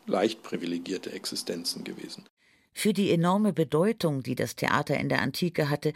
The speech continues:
Speaker 2: sprechen nicht nur der Entstehungshintergrund und die Wucht der Stücke, sondern auch Details aus dem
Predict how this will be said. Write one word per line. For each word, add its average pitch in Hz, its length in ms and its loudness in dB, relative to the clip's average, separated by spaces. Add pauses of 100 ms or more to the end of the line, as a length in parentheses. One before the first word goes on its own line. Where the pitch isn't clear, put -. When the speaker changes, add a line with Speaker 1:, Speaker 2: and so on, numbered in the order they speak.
(240)
Speaker 2:
sprechen 190 460 0
nicht 202 280 0
nur 165 100 2
der 151 160 2
Entstehungshintergrund 156 1120 0
und - 180 -4
die 123 180 -2
Wucht - 500 -4
der 131 120 0
Stücke, - 540 -4 (420)
sondern 202 280 4
auch - 160 0
Details 165 560 0
aus 139 100 -2
dem 165 180 -2